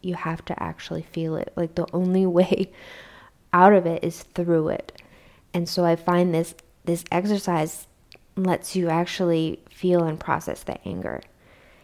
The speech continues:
And what you will likely find once the anger has run its course is that underneath that anger is grief. Grief for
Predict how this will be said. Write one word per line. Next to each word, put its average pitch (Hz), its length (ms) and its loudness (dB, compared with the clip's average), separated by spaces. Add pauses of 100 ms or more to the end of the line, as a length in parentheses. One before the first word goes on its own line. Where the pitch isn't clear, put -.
(320)
And 170 320 -2
what 185 300 6
you 190 160 6
will 170 240 6
likely 170 480 4
find 190 840 0 (320)
once 170 320 0
the - 180 0
anger 170 280 2
has 170 220 -2
run 165 180 0
its - 160 -10
course - 680 -2 (540)
is 180 160 0
that 170 280 2 (180)
underneath 185 580 4
that 208 220 0
anger 233 480 0 (680)
is 180 180 -4
grief. - 440 -10 (880)
Grief 202 640 2 (140)
for 165 720 2